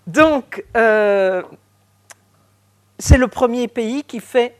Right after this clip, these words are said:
adopter des lois antisémites. Euh, dès mille neuf cent vingt, après donc l'écrasement de la révolution de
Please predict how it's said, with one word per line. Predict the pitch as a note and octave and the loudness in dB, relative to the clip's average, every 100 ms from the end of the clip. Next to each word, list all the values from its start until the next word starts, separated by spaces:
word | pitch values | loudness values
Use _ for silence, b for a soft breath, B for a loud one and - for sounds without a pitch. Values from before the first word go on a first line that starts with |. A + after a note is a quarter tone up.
| - | -8
adopter | G3+ F#3+ F3+ _ B3 G3 | -4 -4 -6 _ -8 -6
des | A3 | -8
lois | F#3 G#3 G3 _ _ _ - | -4 -4 -4 _ _ _ -12
antisémites. | F3 - F3 - G#3+ A#3+ F4+ _ - _ b b b b b b _ | -12 -12 -18 -14 -12 -10 -12 _ -20 _ b b b b b b _
Euh, | A3+ A3+ A3 G#3+ G#3 - - | 0 2 2 0 -2 -6 -14
dès | D#3+ E4 E4 | -2 2 2
mille | D4 C4+ | 0 -2
neuf | B3+ - | -2 -2
cent | - G3+ F3+ | -4 -4 -4
vingt, | F3 A3 A#3 G3+ - - | -4 -2 0 -2 -4 -8
après | - - F#3+ | -8 -8 -6
donc | G3+ F#3+ - | -6 -8 -8
l'écrasement | F3+ - F3 F3+ D#3+ F#3 F#3+ F3+ b b _ | -12 -6 -4 -4 -8 -12 -12 -12 b b _
de | D3 C3+ F#3+ | -16 -4 -2
la | F#3 E3 | -2 -6
révolution | F#3 D3+ F3 E3 - - G#3 F3+ D3+ - | -8 -10 -12 -12 -16 -14 -10 -10 -10 -16
de | C3+ E3+ | -8 -8